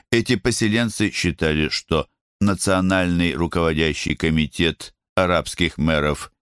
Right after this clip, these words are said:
Иудеи и Самарии несет ответственность за организацию сопротивления и террористическую деятельность против них и израильских властей.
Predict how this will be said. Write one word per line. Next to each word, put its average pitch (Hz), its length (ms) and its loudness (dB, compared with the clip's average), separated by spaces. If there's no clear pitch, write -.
Иудеи 80 760 2
и 78 160 0
Самарии 71 840 0
несет 165 500 0
ответственность 95 760 0
за 82 120 2
организацию 76 760 0
сопротивления 76 920 0
и 87 240 -2
террористическую 78 1080 -2
деятельность 76 680 0
против 76 520 -2
них 123 420 0
и 107 160 4
израильских 95 680 -2
властей. 78 540 -4